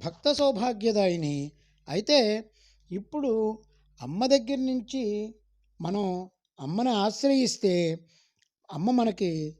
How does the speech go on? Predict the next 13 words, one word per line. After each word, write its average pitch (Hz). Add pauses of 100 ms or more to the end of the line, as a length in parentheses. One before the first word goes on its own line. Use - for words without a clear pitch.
(160)
సౌభాగ్యాలను 240
ప్రసాదిస్తుంది. 160 (1900)
కాబట్టి 180 (320)
ఆవిడ 202
భక్తులుగా 262
మారటం 247
కంటే 214 (300)
మనకింకా 208 (380)
కావాల్సింది 262
ఏముంటుంది 240
చెప్పండి? 226 (1200)
సౌభాగ్యం. 240 (300)
సుభాగ. 220